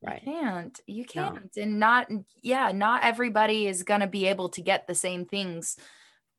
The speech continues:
Speaker 1: from someone, and not everybody's
Speaker 2: No.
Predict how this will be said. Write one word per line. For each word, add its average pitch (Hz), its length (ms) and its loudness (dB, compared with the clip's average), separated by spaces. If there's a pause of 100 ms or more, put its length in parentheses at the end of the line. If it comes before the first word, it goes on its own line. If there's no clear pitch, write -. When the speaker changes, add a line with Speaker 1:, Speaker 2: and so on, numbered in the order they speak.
(320)
Speaker 1:
from 180 480 0 (140)
someone, 175 460 0
and 180 140 -2
not 190 180 4
everybody's 185 640 2
Speaker 2:
No. 165 160 0